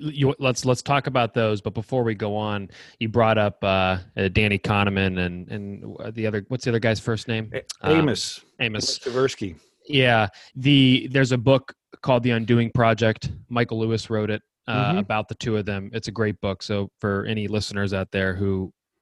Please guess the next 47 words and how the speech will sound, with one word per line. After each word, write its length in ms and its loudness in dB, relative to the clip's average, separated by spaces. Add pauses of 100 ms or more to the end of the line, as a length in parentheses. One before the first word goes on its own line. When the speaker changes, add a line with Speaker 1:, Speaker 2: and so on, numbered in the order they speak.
Speaker 1:
wanna 220 -2
learn 180 -4
more 180 -2
about 160 0
Speaker 2:
Mike 120 0
Speaker 1:
this. 100 0
Speaker 2:
Lewis 320 2
writes 280 0
great 400 -4
books, 380 -10
Speaker 1:
Oh, 80 -20
Speaker 2:
period. 440 -4
Speaker 1:
it's, 380 -6
uh, 200 0
it's 180 -4
unbelievable. 540 -6
He's 160 -4 (160)
my 160 0
favorite 320 0
author. 520 -4
Uh, 220 2
or, 80 -4 (120)
Speaker 2:
Yeah. 140 0
Speaker 1:
uh, 60 -8
sorry, 360 -6
one 160 -4
of 100 -6
'em. 140 -12 (220)
Um, 540 2
but, 220 -2
but 100 -2
I've 180 -4
read, 280 -6
uh, 220 -6
Speaker 2:
Not 240 0
Speaker 1:
most 80 -6
Speaker 2:
Gladwell. 520 2
Gladwell's 520 2
a 60 -4
good 200 -4
journalist, 520 -4
and 100 -6
Lewis 340 0
is 140 -10
a 60 -10
thinker. 520 -12 (240)
Speaker 1:
Yeah. 240 -4